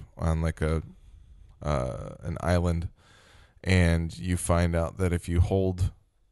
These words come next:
right on the left stick, then time moves forward and they kind of walk along.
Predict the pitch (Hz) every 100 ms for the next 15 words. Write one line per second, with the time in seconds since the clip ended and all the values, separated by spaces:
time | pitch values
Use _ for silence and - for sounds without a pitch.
0 | _ _ 98 92 95 117 - - 107 107
1 | 104 101 - 98 110 - - 113 127 -
2 | - _ _ _ _ 95 87 85 - -
3 | 90 87 90 67 82 87 - - 92 87
4 | 110 127 135 - 85 80 80 82 - 92
5 | 82 78 80 82 87 87 85 85 104